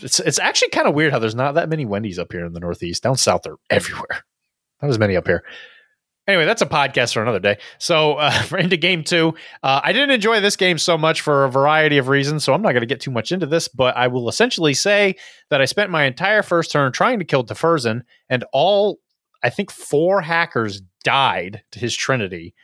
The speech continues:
It was miserable. Um, I did not enjoy my game. Uh, I didn't enjoy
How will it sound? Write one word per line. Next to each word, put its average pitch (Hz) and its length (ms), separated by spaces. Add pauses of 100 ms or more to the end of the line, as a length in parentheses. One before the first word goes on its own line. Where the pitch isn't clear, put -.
(100)
It 165 80
was 147 140
miserable. 160 640
Um, 123 640 (400)
I 131 80
did 131 120
not 139 160
enjoy 131 280
my 123 160
game. 120 320 (280)
Uh, 120 200
I 117 80
didn't 123 340
enjoy 113 720